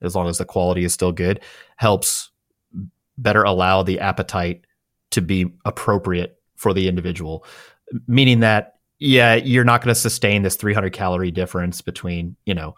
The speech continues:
sleep extension and, you know, current amount of sleep, like, indefinitely. That's g-, it's just gonna shake out over time.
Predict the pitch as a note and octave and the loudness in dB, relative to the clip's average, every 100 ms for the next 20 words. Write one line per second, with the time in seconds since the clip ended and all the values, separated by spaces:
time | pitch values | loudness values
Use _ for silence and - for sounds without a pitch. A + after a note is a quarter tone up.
0 | - - A#2 G2 F2+ F#2+ F2+ F2+ F2 E2 | -18 -6 -4 -4 -4 -6 -6 -4 -6 -6
1 | E2 - - - - - - F#2 - F#2+ | -10 -14 -14 -12 -12 -10 -6 -4 -4 -4
2 | E2+ - F2+ F2 - F2 - G#2+ F2+ F#2 | -4 -4 -4 -4 -4 -6 -2 -2 -2 -4
3 | F2+ F2 F2 E2+ F#2 F2 - G2 - - | -6 -8 -10 -10 -8 -6 -6 -8 -8 -6
4 | F2 - F#2 E2+ F#2 F#2+ F2+ - F#2 B2+ | -6 -4 -4 -2 0 0 -2 -2 -2 -2